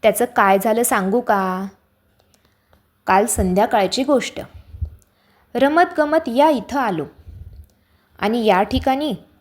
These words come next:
मधुसेवनात असा काही गुंग होऊन गेलो की भानच राहिलं नाही, स्थळाचं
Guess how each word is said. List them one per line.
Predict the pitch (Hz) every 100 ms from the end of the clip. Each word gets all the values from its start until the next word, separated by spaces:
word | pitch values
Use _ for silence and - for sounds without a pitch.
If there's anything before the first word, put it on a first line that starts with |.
| -
मधुसेवनात | 196 190 254 277 262 285 233 - _ _ -
असा | 202 311 339
काही | 320 339
गुंग | 247 233 233
होऊन | 294 285 294
गेलो | 254 240 294 247 - _ _ -
की |
भानच | 359 208 185 190 - 381
राहिलं | 339 330 359
नाही, | 359 233 - - _ _ - _ _ _ _ _ _ -
स्थळाचं | - 208 185 196 233 311